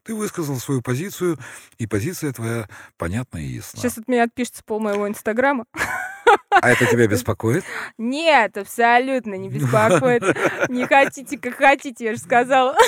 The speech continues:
Speaker 2: <laughs> Не хотите, как хотите.
Speaker 1: Вот, видишь, какая интересная и острая тема, да? И ведь мнения разделились на самом деле. Причём я с многими людьми беседую,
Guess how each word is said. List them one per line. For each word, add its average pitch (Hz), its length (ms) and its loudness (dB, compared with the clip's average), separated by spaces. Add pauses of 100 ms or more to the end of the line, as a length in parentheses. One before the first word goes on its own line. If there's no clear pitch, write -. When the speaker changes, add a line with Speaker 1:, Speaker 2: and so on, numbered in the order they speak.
Speaker 2:
<laughs> 640 180 -8
Не 311 240 2
хотите, 277 460 -2
как - 160 -14
хотите. 233 340 -6 (1080)
Speaker 1:
Вот, 113 260 4
видишь, 214 220 -2
какая 139 240 -2
интересная 135 460 -4
и 131 100 2
острая 147 300 0
тема, 92 320 -2
да? 147 180 -6 (640)
И 120 540 4 (500)
ведь 123 200 -6
мнения 160 260 -2
разделились 143 580 -2
на 98 100 -10
самом 107 300 -6
деле. 95 220 -4
Причём 131 320 -8
я 123 120 -2
с - 80 -14
многими 113 420 -6 (260)
людьми 113 280 -4
беседую, 113 560 -4